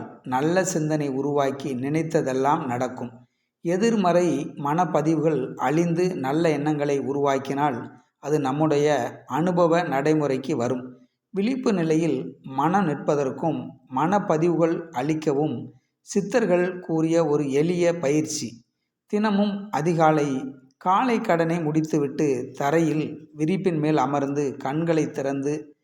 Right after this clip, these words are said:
கண்களில் கருவிழி மத்தி பகுதியை கவனியுங்கள். குறைந்தது நாற்பத்தைந்து நிமிடம் செய்யுங்கள். தொடர்ந்து நாற்பத்தி எட்டு நாட்கள் செய்து வாருங்கள்.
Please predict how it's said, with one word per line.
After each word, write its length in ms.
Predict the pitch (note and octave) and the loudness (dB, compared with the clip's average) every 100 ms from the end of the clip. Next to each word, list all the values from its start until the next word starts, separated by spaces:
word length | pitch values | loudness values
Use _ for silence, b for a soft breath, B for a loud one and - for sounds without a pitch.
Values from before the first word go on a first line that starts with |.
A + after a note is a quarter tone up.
| _ _ _ - | _ _ _ -6
கண்களில் 500 | E3 G3 F#3+ F3+ F#3+ F#3+ | -2 2 2 2 -2 -6
கருவிழி 540 | - D#3 F#3 F3 E3+ F3 F3 F3 - - _ _ | 0 2 4 2 2 0 -2 -8 -16 -20 _ _
மத்தி 360 | D#3 E3+ - A3 | 0 0 -2 -2
பகுதியை 480 | - E3 D#3 D3 D#3 | 2 2 2 0 -2
கவனியுங்கள். 580 | D#3 C#3+ C#3 C#3 B2 B2 - - | 0 -2 0 -2 -4 -6 -8 -12
குறைந்தது 600 | - G3+ A3+ G3 E3 E3 C3+ C3+ - | -2 0 2 2 2 2 0 -4 -8
நாற்பத்தைந்து 800 | D3 D3+ E3+ G#3+ G3+ F#3+ E3+ D3+ | 0 2 2 0 0 0 0 0
நிமிடம் 360 | C#3+ D3 D#3+ F#3 - | -2 0 0 -2 -8
செய்யுங்கள். 500 | - D#3 C#3+ C3 B2 B2+ B B _ E3 | -8 -6 -4 -4 -6 -8 B B _ -4
தொடர்ந்து 500 | E3 F#3+ G3 G3 G3+ C3+ D#3 - - _ - | 2 2 2 2 2 2 0 -6 -16 _ -4
நாற்பத்தி 600 | D3 F3+ - G#3 G#3 F#3+ | 2 2 2 -2 0 0
எட்டு 240 | D#3+ D#3+ | 0 0
நாட்கள் 460 | C#3+ D#3 D#3 D#3+ D3+ C3 - - _ _ _ | 2 0 0 0 0 -2 -10 -16 _ _ _
செய்து 400 | - D#3+ F3+ E3+ | -2 2 2 4
வாருங்கள். 520 | D3+ D3+ C#3+ C#3 D3 | 4 4 2 0 0